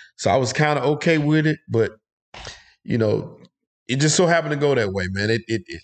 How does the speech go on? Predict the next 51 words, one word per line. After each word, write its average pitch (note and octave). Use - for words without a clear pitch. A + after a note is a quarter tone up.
it G#2
went C3
the C#3
way C3+
it A#2+
went, B2
and, G#2+
and G#2
I'm B2
not A#2
disappointed. G2+
I B2+
will C#3+
be A#2+
interested C3
to A2+
see C3
how A2+
we A#2
come A#2
back A2+
next A2+
year A#2
and A2
to A#2
see C3
which A#2+
guys A#2
declare, B2
'cause A2
I A2
really A#2+
don't A2+
know A2+
how A2
it's G#2+
gonna A2
go. A2+
I G#2+
thought G2+
that G2+
Kevin A2
Love, A#2
I A#2
mean, B2+
uh, G2+
not G#2+
Kevin G#2+
Love, G2+
I'm G2+
sorry. G2+